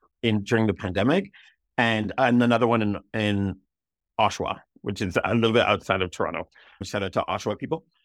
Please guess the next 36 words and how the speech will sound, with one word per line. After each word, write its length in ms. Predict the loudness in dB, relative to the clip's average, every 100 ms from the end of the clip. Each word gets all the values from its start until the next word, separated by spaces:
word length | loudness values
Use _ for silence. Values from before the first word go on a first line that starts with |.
| _
And 120 | -4 -2
the 120 | -4
scale 640 | -8 -8 0 4 4 2
of 180 | 0 -2
those, 440 | -4 -4 -6 -14 -16 -8
and 240 | -4 -2
the, 60 | -2
the 140 | -6
content, 520 | -2 2 2 2 0
so 100 | 0
one 200 | 2 2
of 60 | 2
them 100 | 0
was, 120 | -2 0 0
was 160 | 0
about 260 | -2 -2 -2
environmental 480 | -2 -2 -2 -6 -6
justice, 340 | -6 -6 -8 -8
and 100 | -6
then 120 | 0
one 140 | 2
of 80 | 4
them 140 | 4 4
was 240 | 2 0 _ _ 0
more 180 | 4
about 260 | 6 4 2
community 460 | -6 -4 -2 -2 0
and 120 | 0
the 100 | -2
role 480 | 0 2 4 4 4
that 200 | 0 -2 _ _ _ -18 -4
vehicles 320 | -4 -2 -8 _
play 380 | -4 2 4 4
within 240 | 2 0
that 160 | -6 -4
community. 480 | 0 0 0 -4